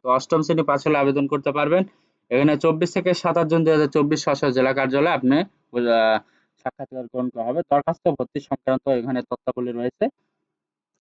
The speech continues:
এটি দেখতে পাচ্ছেন বর্ণিত ট্রেডে দরখাস্ত জমা দেওয়ার শেষে, শেষ তারিখ তেইশ জুন দুই হাজার চব্বিশ এবং প্রশিক্ষণ শুরু পয়লা জুলাই দুই হাজার চব্বিশ তারিখ। বেত-, আহ, বর্ণিত কোর্সে ট্রেডে ভর্তি হতে ইচ্ছুক আগ্রহী প্রার্থী বয়স অবশ্যই আঠারো থেকে পঁয়ত্রিশ বছর এবং প-,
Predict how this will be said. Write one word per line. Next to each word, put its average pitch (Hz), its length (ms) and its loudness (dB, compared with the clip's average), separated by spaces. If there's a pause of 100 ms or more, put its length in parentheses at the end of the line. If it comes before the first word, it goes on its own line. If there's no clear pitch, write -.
(120)
এটি 113 120 -8
দেখতে 139 260 0
পাচ্ছেন 180 340 0
বর্ণিত 156 400 2
ট্রেডে 156 340 0
দরখাস্ত 143 480 0
জমা 135 180 2
দেওয়ার 127 160 2
শেষে, 147 400 0 (480)
শেষ 196 260 0
তারিখ 185 360 2
তেইশ 180 340 2
জুন 170 200 4
দুই 160 80 4
হাজার 151 180 2
চব্বিশ 156 540 2 (360)
এবং 135 260 4
প্রশিক্ষণ 185 360 0
শুরু 180 220 2
পয়লা 175 320 2
জুলাই 165 260 2
দুই 147 100 2
হাজার 131 180 2
চব্বিশ 120 340 0
তারিখ। 151 260 2 (100)
বেত-, 131 320 -2 (460)
আহ, 117 120 2
বর্ণিত 170 420 2
কোর্সে 185 420 0
ট্রেডে 175 300 0
ভর্তি 127 320 0
হতে 170 240 2
ইচ্ছুক 147 440 0
আগ্রহী 135 400 0
প্রার্থী 170 460 2 (380)
বয়স 147 320 2
অবশ্যই 156 340 4
আঠারো 151 200 2
থেকে 160 140 2
পঁয়ত্রিশ 147 400 2
বছর 127 320 2
এবং 135 260 4
প-, 127 180 -4